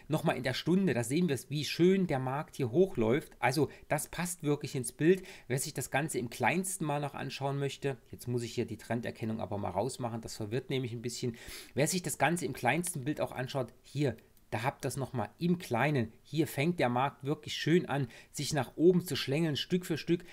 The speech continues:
Und wenn wir irgendwie oben drüber laufen, dann haben wir hier eine Trendfortsetzung der aktuell laufenden Dynamik, die wir hier sehen. Und das Ganze natürlich hier, schaut euch das Ganze mal an, das haben wir dann schön zur Oberseite da und dann haben wir tatsächlich auch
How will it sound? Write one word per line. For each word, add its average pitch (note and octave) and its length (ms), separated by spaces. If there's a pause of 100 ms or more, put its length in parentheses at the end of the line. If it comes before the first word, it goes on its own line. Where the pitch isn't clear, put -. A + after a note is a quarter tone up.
(140)
Und C3 140
wenn D3 140
wir D3+ 120
irgendwie D#3 600
oben C#3 240
drüber C3 280
laufen, A#2 380
dann A2+ 160
haben B2 140
wir A2 80
hier B2+ 140
eine B2 120
Trendfortsetzung D3+ 1040
der B2 240
aktuell E3 760 (500)
laufenden C#3+ 600
Dynamik, E3 540
die E3 140
wir D#3+ 60
hier D3+ 140
sehen. D3+ 300 (300)
Und A#2+ 180
das C#3+ 240
Ganze C3 460
natürlich A#2 500
hier, C3 220
schaut B2 260
euch G#2 140
das G#2+ 120
Ganze A2+ 320
mal G#2+ 120
an, A2+ 160 (180)
das A2 220
haben C#3 120
wir B2+ 100
dann A2+ 180
schön C#3+ 400 (400)
zur C3 240
Oberseite B2 560
da A#2 220
und A#2 200
dann G#2+ 140
haben C#3 120
wir C#3+ 120
tatsächlich C3 600
auch - 100